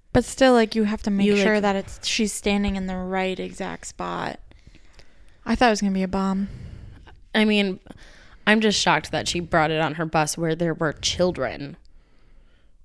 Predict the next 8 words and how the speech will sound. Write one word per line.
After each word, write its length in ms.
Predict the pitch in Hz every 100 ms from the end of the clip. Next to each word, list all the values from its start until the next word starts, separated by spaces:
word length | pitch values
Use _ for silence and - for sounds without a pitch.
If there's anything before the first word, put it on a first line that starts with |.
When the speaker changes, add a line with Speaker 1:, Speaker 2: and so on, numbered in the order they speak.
| -
Speaker 1:
Yeah. 280 | 214 208 - - - -
Speaker 2:
Like, 120 | 185 175
that's 180 | 214
crazy. 420 | - - 170 147 156
What 160 | 170
are 40 | 196
you 100 | 190
doing? 420 | 165 - -